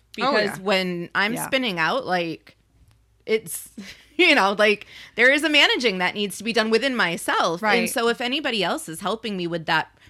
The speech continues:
Speaker 2: process and it's welcomed, like, there have been times where I've done the same thing and it's like, you know, Claire's like, "How can I help?" And I'm like, "I just need to figure this out. Like, I
Speaker 1: Yep.
Speaker 2: just need to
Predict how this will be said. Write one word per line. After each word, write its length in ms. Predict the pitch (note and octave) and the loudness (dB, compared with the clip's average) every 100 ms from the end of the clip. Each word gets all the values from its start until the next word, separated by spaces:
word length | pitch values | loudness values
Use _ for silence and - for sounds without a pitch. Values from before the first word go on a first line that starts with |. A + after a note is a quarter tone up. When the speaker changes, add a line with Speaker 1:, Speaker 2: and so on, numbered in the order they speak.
| - | -12
Speaker 2:
process 520 | G#3+ F3 - F3+ E3+ | 0 0 0 -4 -6
and 140 | E3+ D#3+ | -8 -12
it's 160 | - | -4
welcomed, 580 | G#3+ G#3+ G#3 D3+ E3 F#3 | 0 0 0 -8 -8 -6
like, 200 | F3 E3 - - - | -6 -8 -12 -10 0
there 140 | G#3 | 2
have 100 | A3 | 2
been 160 | A#3+ A3 | 0 -2
times 520 | G#3+ B3 F#3+ G3 F#3 | -2 -2 -2 -6 -6
where 380 | E3+ E3+ E3+ E3+ | -4 -2 -4 -6
I've 140 | - D#3+ | -10 -6
done 180 | E3+ F3 | -6 -6
the 80 | |
same 240 | F3+ F#3 F3+ | -6 -6 -4
thing 240 | C4 C4 | -4 -4
and 80 | F#3 | -6
it's 160 | D#3+ - | -6 -6
like, 240 | E3+ - - - _ _ _ | -6 -6 -20 -20 _ _ _
you 120 | F#3+ | -6
know, 120 | C#3+ | -6
Claire's 320 | - F3+ F3+ | -4 -4 -2
like, 340 | F3 E3+ - - | -2 -4 -8 -20
"How 260 | - G3+ G3 | 0 0 0
can 140 | G3+ | -4
I 40 | E3+ | -4
help?" 220 | A3 - | -6 -6
And 80 | E3 | -8
I'm 80 | |
like, 320 | E3 D3+ - _ _ _ _ _ _ F3 | -6 -8 -12 _ _ _ _ _ _ -6
"I 80 | |
just 120 | D#3 D#3+ | -6 -8
need 140 | D3+ | -12
to 60 | - | -12
figure 200 | C3 C#2 | -14 -14
this 180 | - - | -18 -20
out. 140 | - - | -20 -12
Like, 160 | E3 E3+ | -8 -4
I 40 | |
Speaker 1:
Yep. 80 | A3 | -2
Speaker 2:
just 120 | - | -2
need 160 | F#3 F3+ | -4 -2
to 140 | F3 | -4